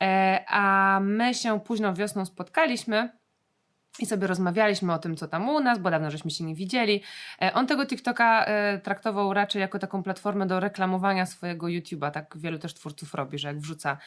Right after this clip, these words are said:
film na YouTube'a, to jakieś tam urywki wrzuca na TikToka, żeby zwiększyć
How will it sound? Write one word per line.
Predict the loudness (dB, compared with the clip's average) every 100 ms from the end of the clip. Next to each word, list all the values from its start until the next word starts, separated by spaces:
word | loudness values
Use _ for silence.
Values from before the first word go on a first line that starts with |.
| -20
film | -4 -2 0
na |
YouTube'a, | -2 -4 0 0
to | 0
jakieś | -4 -8
tam | -8 -6 -2
urywki | -4 -4 -8
wrzuca | -10 -8 -6
na | -6
TikToka, | -10 -10 -8 -8
żeby | -8 -8
zwiększyć | -8 -4 -4 -4 -8 -12